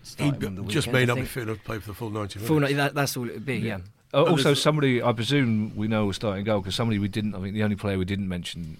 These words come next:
Speaker 3: in the first two parts was Gaeta.
Speaker 2: Yeah.
Speaker 1: He
Speaker 3: Who
Speaker 1: pulled off that good save.
Speaker 3: Well, he pulled, I thought the
Speaker 2: Pulled,
Speaker 3: second one,
Speaker 2: yeah.
Speaker 3: well, I don't know which one you're talking about. There was two
Speaker 1: There
Speaker 3: in
Speaker 1: was
Speaker 3: a
Speaker 1: the
Speaker 3: row,
Speaker 1: header.
Speaker 3: but the second one was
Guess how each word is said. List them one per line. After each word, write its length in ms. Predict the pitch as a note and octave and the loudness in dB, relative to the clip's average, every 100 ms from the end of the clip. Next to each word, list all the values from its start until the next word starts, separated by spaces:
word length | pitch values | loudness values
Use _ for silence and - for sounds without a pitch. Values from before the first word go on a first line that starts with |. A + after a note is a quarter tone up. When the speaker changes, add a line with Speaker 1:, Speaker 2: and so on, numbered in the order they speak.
| - | -12
Speaker 3:
in 140 | F#2 | -10
the 60 | E2+ | -8
first 320 | - F2+ - | -6 -6 -6
two 120 | - | -8
parts 320 | E2+ F2 D#2 - | -6 -6 -8 -8
was 160 | F2+ | -10
Gaeta. 520 | - F#2+ G2 F2+ D#2+ - - | -6 -4 -2 -4 -8 -12 -10
Speaker 2:
Yeah. 200 | A#2+ G2+ - - - - | -8 -6 -10 -20 -20 -6
Speaker 1:
He 60 | G2+ | 2
Speaker 3:
Who 160 | G#2 | 4
Speaker 1:
pulled 160 | E3 C#3+ | 6 4
off 80 | B2+ | 0
that 140 | A2 | -2
good 120 | C#3 | -4
save. 300 | - C#3+ B2 - - | -2 -4 -4 -8 -4
Speaker 3:
Well, 220 | C#3+ B2+ | 2 6
he 120 | B2 | 6
pulled, 240 | - D3 B2 | 4 4 4
I 60 | |
thought 140 | A#2 C#3 | 2 0
the 60 | |
Speaker 2:
Pulled, 80 | A#2 | 0
Speaker 3:
second 340 | - A#2+ A#2+ | 2 2 2
one, 340 | G#2 G2 F#2+ - | 0 0 -2 -4
Speaker 2:
yeah. 140 | C#3 G#2+ | -6 -4
Speaker 3:
well, 140 | A2+ A#2+ | 2 2
I 60 | |
don't 80 | B2 | 4
know 60 | B2 | 2
which 140 | A2 | -2
one 120 | A#2 | -2
you're 80 | G#2+ | -4
talking 140 | C3+ A#2+ | -2 -4
about. 140 | G2+ G2+ | -4 -4
There 80 | |
was 140 | G#2+ - | -4 -2
two 220 | - C#3+ | 2 4
Speaker 1:
There 40 | |
Speaker 3:
in 60 | A#2 | 4
Speaker 1:
was 80 | A2 | 4
Speaker 3:
a 40 | |
Speaker 1:
the 60 | C3 | 6
Speaker 3:
row, 80 | A#2 | 4
Speaker 1:
header. 280 | B2 A#2+ A2+ | 2 -2 -4
Speaker 3:
but 120 | A2+ | -4
the 80 | A2 | 0
second 360 | - D3+ A#2 | 0 0 0
one 160 | F#2+ F#2 | 0 0
was 300 | F#2 G2 | -2 -6